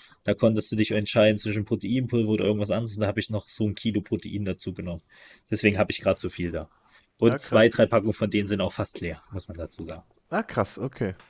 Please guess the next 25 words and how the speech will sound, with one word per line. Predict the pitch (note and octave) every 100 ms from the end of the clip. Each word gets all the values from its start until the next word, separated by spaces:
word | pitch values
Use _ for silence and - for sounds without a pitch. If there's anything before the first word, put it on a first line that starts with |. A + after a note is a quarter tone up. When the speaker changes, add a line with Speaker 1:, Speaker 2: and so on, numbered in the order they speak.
| _ _ - - - -
Speaker 2:
Interessant. | - D3 G#2 E2 - _ _
Werde | - G#2
ich | B2
mir | C3
Speaker 1:
Dein | B2 C3+
Speaker 2:
mal |
Speaker 1:
Platz | - A#2+ G#2+
zwei, | A2+ G#2
Speaker 2:
angucken. | F#2+
Speaker 1:
Tobi. | G2 F2+ F2 - -
Speaker 2:
Mein | - D3+
Platz | - E3+ D3 -
zwei | - - B2+ A#2+ G2+ -
ist | F3 - - - -
ein | A#2 C#3+ D3 C3 - _ _ _ _ - _ _ _ _ _ _ -
Brustbeutel | A2 D#3+ - - A2 A#2+ B2 C#3+ E3+ G3 _ _ _
für | - - B2
Geld. | G#2 A2 F2 - _
Also | _ G2 G2+
so | F#2+ A2
ein, | G2+ F#2+ G2+ _ _ _ _ _ _
so | G2 F#2+
ein, | F#2+ F#2+ -
äh | - F2+ F2+ F2 F2
Speaker 1:
Ein | F2+ A2+